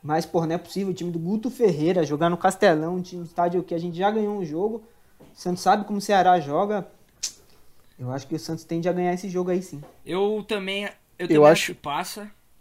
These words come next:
Speaker 2: é, e eu, mas eu tô mais numa linha do Miguel, assim, de ir pros pênaltis, do que passar no tempo normal. Não que o Santos não tenha condições, mas estou preocupado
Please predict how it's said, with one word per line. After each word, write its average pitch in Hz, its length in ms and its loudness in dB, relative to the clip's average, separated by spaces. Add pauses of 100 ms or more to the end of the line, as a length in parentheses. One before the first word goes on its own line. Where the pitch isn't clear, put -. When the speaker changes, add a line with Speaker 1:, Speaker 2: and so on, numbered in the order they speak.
(460)
Speaker 2:
é, 120 880 -10
e 120 100 -10
eu, 135 160 -8
mas 143 180 -10
eu 156 60 -14
tô 160 140 -12
mais 156 220 -10
numa 165 260 -8
linha 156 220 -12
do 160 140 -12
Miguel, 131 480 -12
assim, 110 300 -18 (680)
de 117 180 -12
ir - 40 -8
pros 135 240 -16
pênaltis, - 800 -14 (300)
do 113 200 -16
que 113 720 -10
passar 120 360 -12
no 120 60 -12
tempo 123 260 -16
normal. 127 380 -12
Não 151 140 -12
que 165 80 -20
o - 20 -20
Santos 175 240 -14
não 180 140 -14
tenha 170 160 -16
condições, 131 640 -18 (880)
mas 147 380 -6
estou 160 220 -10
preocupado 135 680 -8